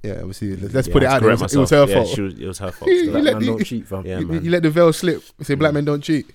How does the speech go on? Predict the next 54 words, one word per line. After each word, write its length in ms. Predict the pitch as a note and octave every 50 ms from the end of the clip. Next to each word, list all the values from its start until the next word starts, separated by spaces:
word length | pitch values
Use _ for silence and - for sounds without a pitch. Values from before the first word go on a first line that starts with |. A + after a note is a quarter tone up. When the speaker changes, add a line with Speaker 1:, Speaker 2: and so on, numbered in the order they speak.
| _ - - - - - - -
Speaker 3:
No 160 | E2+ E2+ F2
Speaker 2:
Yeah, 140 | E2+ E2+ D#2+
she 80 | - - F2+
Speaker 3:
cheat. 20 |
Speaker 2:
started 220 | E2+ F2+ D#2 C#2 -
cheating 260 | - G#2 F2 B1 D2+
on 140 | E2+ D#2+ E2
him. 160 | D#2+ D#2+ - - - - -
Speaker 1:
Have 80 | A#2 C#3+
you 60 | G3
man 120 | A3 A#3 A#3
ever 100 | G#3 G#3+
Speaker 2:
All 60 | -
Speaker 1:
been 80 | G3+
Speaker 2:
that 40 | -
Speaker 1:
cheated 160 | - D4+ D4
on 40 | C#4 -
Speaker 2:
Terry's, 60 | B3
Speaker 1:
before, 240 | C4 - - F#3+ D#3+
though? 60 | A2
Speaker 2:
all 60 | F#2
that, 180 | F2+ F2 - -
all 100 | - F2 F2+
that 100 | E2+ - -
Speaker 3:
I 40 | -
Speaker 2:
Terry's 180 | F#2+ - C3
Speaker 3:
hope 60 | G2 G2
not. 60 | F#2+
Speaker 2:
chocolate 180 | - - - -
and 120 | - -
that. 80 | - - - - - - - _ -
Speaker 1:
You 180 | - - - D3+
mean, 140 | D#3+ D3
have 120 | - D#3 E3
you, 140 | D#3 E3 D#3+ D#3+ -
ever 140 | - E3 E3+
been 120 | F3 F#3
cheated 220 | - - G#3+ D#3+ D3
on 80 | B2
before? 280 | A2 G#2 - - F2+ - - _ - - _
Speaker 2:
I 60 | - E2+
don't 140 | F2 F#2 F#2+
know. 220 | A2 B2 G2 C#2 - - - - - - - - - - _ - -
Speaker 1:
You 80 | G#2
ain't 80 | G2 -
trying 120 | A2+ G2+
to 40 | G2
find 240 | - G#2+ G2+ G2+ G#2
out, 140 | G#2+ G#2 A2
are 100 | A2+ G#2+
you? 140 | G2+ F#2+ - - - - - - - - - - - - - - - - - -
Speaker 2:
If 160 | - - G2+ B2
I 40 | A#2+
was, 400 | B2+ C3 C3+ A#2+ G#2 G#2 -